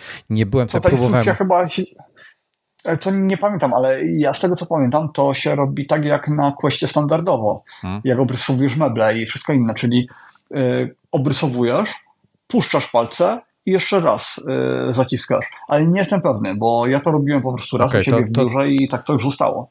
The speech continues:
Speaker 1: to tutaj jak to się robi, to się pojawia takie okienko z instrukcją, jak to robić i, i było tam
Speaker 2: Mhm.
Speaker 1: jakby po-, napisane i pokazane, bo wideo było od razu i jak on to robi,
Speaker 2: Okej.
Speaker 1: to było tak, jak powiedziałem. I to nie działało. Ja próbowałem to zrobić
Speaker 2: Mhm.
Speaker 1: parokrotnie i to mi nie działało. W-, prawda jest taka,
Speaker 2: Okej, ale
Speaker 1: że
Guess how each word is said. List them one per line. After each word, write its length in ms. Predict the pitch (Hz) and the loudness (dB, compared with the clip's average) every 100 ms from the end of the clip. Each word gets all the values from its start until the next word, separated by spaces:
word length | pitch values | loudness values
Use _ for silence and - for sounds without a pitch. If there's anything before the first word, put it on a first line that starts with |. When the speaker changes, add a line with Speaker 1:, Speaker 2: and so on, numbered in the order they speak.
| _ | _
Speaker 1:
to 100 | 123 | -2
tutaj 240 | - 143 151 | 0 0 0
jak 100 | - | 0
to 80 | |
się 140 | 135 135 | 0 2
robi, 160 | 127 | 0
to 100 | 117 | 0
się 120 | 113 123 | 0 2
pojawia 260 | 123 123 | 2 2
takie 220 | 127 127 | 0 0
okienko 460 | 107 - 147 123 110 | 0 0 -2 0 0
z 80 | 98 | 2
instrukcją, 380 | 110 - 101 113 | 0 -2 0 2
jak 220 | 113 - | 2 2
to 120 | 104 | 0
robić 360 | 104 110 120 117 | 2 0 -2 -2
i, 120 | 104 - | -2 -2
i 160 | 120 | -2
było 380 | 117 101 131 123 | -2 0 2 2
tam 340 | 113 101 107 98 | 2 0 0 -4
Speaker 2:
Mhm. 200 | 120 165 | -2 0
Speaker 1:
jakby 220 | 107 95 | 0 -2
po-, 180 | - 127 | -2 -2
napisane 600 | 110 113 - - 120 113 | 0 0 -2 -2 0 2
i 120 | 120 - | 0 -2
pokazane, 560 | 123 - 107 117 95 | -2 0 0 2 2
bo 120 | 90 | 2
wideo 420 | 87 104 123 92 76 | 2 2 2 2 2
było 200 | 78 76 | 2 2
od 80 | 82 | 0
razu 320 | 85 107 120 | -2 0 -2
i 140 | 110 92 | -2 0
jak 220 | 107 120 | 0 0
on 120 | 101 | 0
to 100 | 104 | 0
robi, 200 | 98 98 | 0 0
Speaker 2:
Okej. 160 | - 85 | 0 0
Speaker 1:
to 60 | |
było 120 | 101 | 0
tak, 140 | 101 95 | 0 -2
jak 120 | 101 | 0
powiedziałem. 320 | 104 90 82 | 0 0 -2
I 60 | - | -2
to 140 | 127 | -2
nie 180 | 123 110 | 0 0
działało. 460 | 117 95 82 73 73 - - - - 113 | 0 0 0 -2 -10 -14 -20 -20 -6 -4
Ja 100 | 117 | 0
próbowałem 340 | 147 120 113 | 2 2 0
to 60 | 113 | 0
zrobić 200 | 107 92 | -2 2
Speaker 2:
Mhm. 140 | 101 | 2
Speaker 1:
parokrotnie 500 | 147 123 95 107 98 - - _ | 2 2 -2 0 -2 -4 -14 _
i 40 | - | -2
to 80 | |
mi 100 | 113 | 2
nie 100 | 110 | 2
działało. 300 | 101 101 92 - - - | 2 2 0 -4 -16 -20
W-, 160 | - - - | -20 -14 -4
prawda 340 | 147 147 143 | -2 0 0
jest 220 | 113 - | -2 0
taka, 120 | 104 - 90 | 0 2 2
Speaker 2:
Okej, 20 | |
ale 140 | 139 | 2
Speaker 1:
że 260 | 123 123 | 2 0